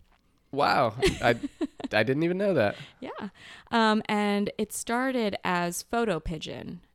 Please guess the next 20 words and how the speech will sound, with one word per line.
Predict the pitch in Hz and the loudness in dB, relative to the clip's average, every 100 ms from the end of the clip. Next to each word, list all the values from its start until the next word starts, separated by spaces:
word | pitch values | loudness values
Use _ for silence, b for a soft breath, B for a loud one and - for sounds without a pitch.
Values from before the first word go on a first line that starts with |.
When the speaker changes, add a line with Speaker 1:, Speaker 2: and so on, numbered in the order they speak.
| - | -8
Speaker 2:
And | 175 170 156 - | -6 -6 -8 -6
so | 185 | -2
it | 170 | -2
was | 170 | -2
an | 170 | -4
easier | 190 185 175 165 | -4 -4 -4 -4
way | 165 160 | -4 -6
for | - 170 | -6 -6
friends | 165 170 | -6 -6
and | 165 | -6
family | 170 160 160 | -6 -6 -6
to | 160 | -8
share | - 156 156 | -6 -6 -8
photos | - 233 233 170 160 - | -4 -2 -2 -2 -6 -6
with | 170 160 151 | -4 -4 -6
incarcerated | 170 - 160 151 156 156 139 151 | -10 -8 -8 -8 -8 -8 -8 -8
from | - 165 | -8 -8
their | 160 | -6
mobile | 160 180 - | -4 -4 -6
devices. | - - - - - - - | -12 -14 -12 -12 -12 -12 -12